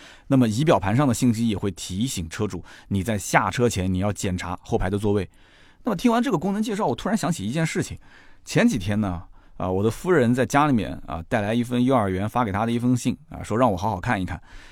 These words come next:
那么我当时就看了嘛，这封信是幼儿园写给家长的，是国家安全教育日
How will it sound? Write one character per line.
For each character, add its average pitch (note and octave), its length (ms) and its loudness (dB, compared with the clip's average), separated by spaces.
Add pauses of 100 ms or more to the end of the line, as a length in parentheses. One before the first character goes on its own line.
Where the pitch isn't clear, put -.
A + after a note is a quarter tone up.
(120)
那 A#2 80 2
么 A2+ 60 6
我 G2 120 2
当 A2+ 160 2
时 A#2+ 80 0
就 A#2+ 80 0
看 A2+ 240 0
了 F#2 60 -2
嘛， D2+ 140 -6
这 F3 140 2
封 E3+ 180 0
信 D#3 240 0
是 B2 200 -2
幼 D3+ 120 4
儿 B2 160 4
园 G#2+ 240 0
写 B2 280 0
给 A2+ 160 -2
家 E3+ 260 4
长 G3 220 -4
的， D#2 160 -16 (420)
是 A#2 240 -4
国 B2+ 340 4
家 E3 200 6
安 F3 260 2
全 B2 240 2
教 C3 360 4
育 A#2+ 200 4
日 C3 260 0